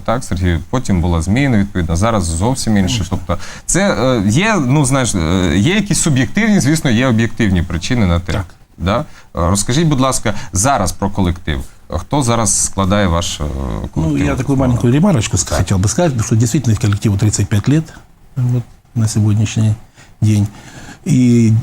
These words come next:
Speaker 2: действительно коллектив всё время претерпевает какие-то изменения, потому что С каждой, через каждые пять лет коллектив обновляется новыми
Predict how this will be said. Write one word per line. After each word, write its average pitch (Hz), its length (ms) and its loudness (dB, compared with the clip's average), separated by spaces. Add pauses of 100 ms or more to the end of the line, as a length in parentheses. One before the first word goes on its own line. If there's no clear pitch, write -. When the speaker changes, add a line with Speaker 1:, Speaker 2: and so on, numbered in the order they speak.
Speaker 2:
действительно 127 440 2
коллектив 123 520 0 (680)
всё 120 120 -2
время 117 200 4
претерпевает 110 580 2
какие-то 110 340 0
изменения, 160 600 2
потому 110 340 2
что 98 260 0 (560)
С - 100 -6
каждой, 107 420 2
через 117 260 0
каждые 117 340 2
пять 117 240 0
лет 180 140 0 (140)
коллектив 107 320 0
обновляется 120 640 2
новыми 92 440 2